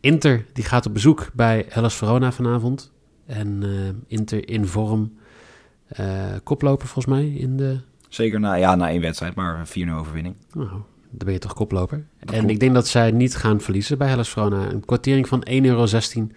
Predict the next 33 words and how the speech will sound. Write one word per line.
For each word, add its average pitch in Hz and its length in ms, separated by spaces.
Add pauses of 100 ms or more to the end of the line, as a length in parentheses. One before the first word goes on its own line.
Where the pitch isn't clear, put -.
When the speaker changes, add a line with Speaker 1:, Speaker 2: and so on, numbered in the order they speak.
(400)
Speaker 1:
En 104 80
dan 101 60
gaat 101 180
de - 60
streakbet 95 340
van 92 240
twintig 107 400
euro 98 160
eenenveertig 104 540
naar 101 180
drieëntwintig 123 680
achtenzestig. - 760 (580)
Leuk 139 380
dat 127 160
wij 123 140
op 113 80
Twitter 113 300
ook 110 140
meer 110 260
mensen 117 320
steeds 110 280
zien 104 260
die 101 200
de 101 100
streakbet - 520
aan 101 160
het - 180
meedoen 110 400
zijn 135 220
op 131 100
hun 123 120
eigen 117 500
manier. 104 360